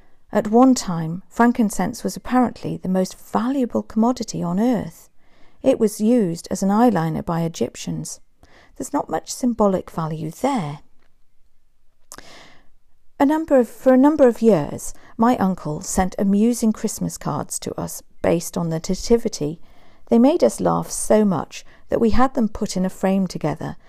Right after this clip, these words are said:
and enjoy to put the cheeky pictures out each year. One of them shows the Magi arriving, kneeling before the Christ child in his mother's arms, and offering gold, frankincense,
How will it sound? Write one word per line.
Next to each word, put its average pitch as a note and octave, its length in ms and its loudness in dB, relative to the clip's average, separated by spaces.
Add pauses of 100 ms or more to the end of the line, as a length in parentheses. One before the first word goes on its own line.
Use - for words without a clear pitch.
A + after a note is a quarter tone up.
(240)
and G3+ 160 2
enjoy G3+ 380 4
to A3+ 100 -12
put - 220 -8
the F#3+ 60 -12
cheeky - 460 -6
pictures - 560 -8
out D#3+ 260 -6
each - 300 -8
year. E3 320 -2 (920)
One D4 180 0
of C#4+ 140 -6
them D#3 180 -2
shows E3 520 -2
the F#3+ 120 -2
Magi F3+ 480 0
arriving, E3+ 640 0 (360)
kneeling A3+ 500 4
before F#3 340 -2
the E3+ 80 -8
Christ F3 420 -2
child E3 440 -6
in F#3+ 80 -2
his F3 200 -6
mother's F3+ 320 0
arms, D#3+ 480 -6 (400)
and F#3+ 140 2
offering F#3 400 0
gold, F#3 460 0 (420)
frankincense, E3 880 -4